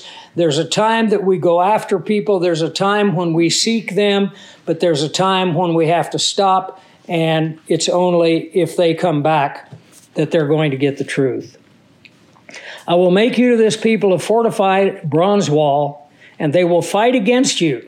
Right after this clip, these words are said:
but they will not prevail against you, for I am with you to save you and deliver you, says the Lord. I will deliver you from the hand of the wicked, and I will redeem you from the grip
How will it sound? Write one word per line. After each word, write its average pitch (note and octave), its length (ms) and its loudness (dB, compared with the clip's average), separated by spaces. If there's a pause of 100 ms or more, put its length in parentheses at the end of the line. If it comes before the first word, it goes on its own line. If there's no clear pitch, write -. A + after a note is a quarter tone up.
(260)
but C3+ 140 -6
they D#3+ 120 0
will E3 140 0
not F#3+ 280 -2
prevail G3+ 380 2
against D#3 440 0
you, D3 260 2 (300)
for C3+ 180 -2
I E3 80 2
am F#3 140 0
with F#3 200 0
you G3+ 120 2
to G3 100 2
save G3 320 2
you F#3+ 140 2
and F#3 100 -2
deliver E3+ 320 2
you, D3+ 280 2 (260)
says E3+ 360 2
the E3+ 100 0
Lord. C#3+ 260 2
I C#3+ 120 2
will D3 120 2
deliver D3+ 380 2
you A3+ 180 2
from G3+ 220 0
the F#3+ 80 0
hand G3 240 0
of F#3 60 0
the E3+ 80 2
wicked, D#3 420 0 (300)
and C#3+ 100 -4
I D3+ 120 2
will D#3 100 0
redeem D3+ 500 0
you D3+ 400 0 (140)
from E3 300 -2
the D#3 80 -2
grip C#3 460 -2